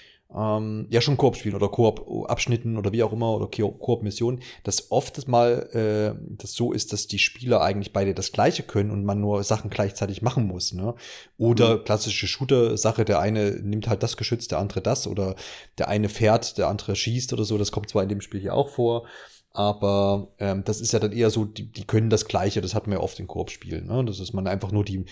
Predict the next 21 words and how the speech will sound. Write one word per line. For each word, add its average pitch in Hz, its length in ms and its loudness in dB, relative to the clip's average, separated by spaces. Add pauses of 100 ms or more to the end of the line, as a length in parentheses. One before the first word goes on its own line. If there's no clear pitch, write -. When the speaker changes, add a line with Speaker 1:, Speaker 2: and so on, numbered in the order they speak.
(240)
Speaker 1:
die 87 80 -8
Kraft - 400 0
dann 101 120 -2
bündelt 139 400 4
oder 110 220 2
verteilt, 90 720 -2
ne? 101 180 -2
Das, 92 260 -8
oder 87 220 -6
man 87 220 -8
steht - 200 -6
am 85 120 -8
Tor 101 260 2
und 95 80 0
dann 90 140 -4
müssen 92 180 -8
beide 92 300 -2
alle 90 160 -6
möglichst 92 500 -10
schnell 85 140 -8
drücken. - 360 -4